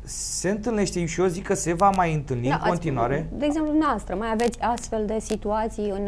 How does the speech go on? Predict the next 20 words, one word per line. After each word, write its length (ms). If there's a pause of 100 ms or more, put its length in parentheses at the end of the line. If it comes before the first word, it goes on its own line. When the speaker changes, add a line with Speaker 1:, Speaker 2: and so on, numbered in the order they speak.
Speaker 1:
Da, 80
mai 160
sunt 140
Speaker 2:
asociațiile 160
Speaker 1:
câteva 200
Speaker 2:
din 100
Craiova? 380
Speaker 1:
situații 480
izolate, 840 (340)
dar, 220
ă, 480 (120)
să 160
știți 300
că 120
vor 280
mai 220
apărea, 600 (360)
cred, 380 (640)
pentru 360
că 640